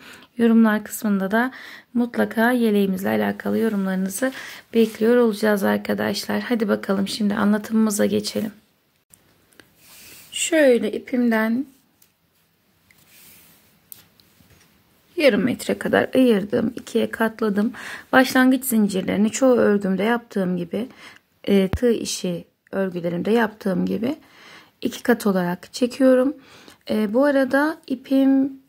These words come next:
yüz gramda iki yüz elli metre uzunluğunda. Şimdi şöyle zincirimi çekiyorum. Ön için yirmi altı tane zincir atacağım.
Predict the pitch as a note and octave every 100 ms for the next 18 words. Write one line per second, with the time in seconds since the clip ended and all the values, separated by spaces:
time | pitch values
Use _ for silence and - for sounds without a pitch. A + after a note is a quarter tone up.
0 | - A3+ A#3 C4+ C4+ B3+ A#3 A3+ G#3+ G#3+
1 | A3 B3 B3+ - - A#3 - B3+ B3 A#3
2 | B3+ - A#3 G#3 A3+ G#3+ G#3 G3+ G3+ -
3 | - F#3 F#3 F3+ F3+ F3+ G3+ A#3 E4+ -
4 | - - - - _ _ _ _ _ -
5 | - D4 C#4 D4 - D#4+ C4+ A#3 B3 C#4
6 | - _ - C#4 C4 B3+ A3 G3+ G#3 -
7 | C4 - C#4+ C4+ C4+ D#4 - _ - _
8 | _ _ - C#4+ D#4 D4+ A#3 - - B3+
9 | D#4 - _ _ _ _ _ _ _ _
10 | _ _ _ _ _ _ _ C4 C4+ C4
11 | C4 C4+ C4+ - C4+ A3 G#3 A3+ D4 E4
12 | - B3+ A3+ G#3+ G3 G3 - - F#3 G3
13 | C4